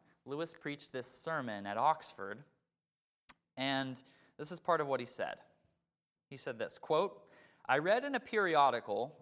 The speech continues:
or a magazine, the other day that the fundamental thing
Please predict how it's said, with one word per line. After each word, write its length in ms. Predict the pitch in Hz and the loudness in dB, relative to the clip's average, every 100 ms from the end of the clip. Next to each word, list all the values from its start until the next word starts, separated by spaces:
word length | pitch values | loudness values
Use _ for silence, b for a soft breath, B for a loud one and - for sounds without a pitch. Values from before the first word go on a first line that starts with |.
| - | -18
or 80 | 101 | -14
a 20 | |
magazine, 760 | 104 107 104 101 101 98 101 127 - | -6 -4 -4 -8 -12 -14 -16 -16 -4
the 140 | 120 | 0
other 160 | 113 113 | 0 2
day 420 | 107 107 123 185 - b b b | 2 4 2 -4 -14 b b b
that 160 | - 143 | -6 -4
the 60 | 147 | -2
fundamental 580 | - 214 226 196 185 | 2 2 2 2 2
thing 420 | 185 - 98 101 | 0 -2 -6 -6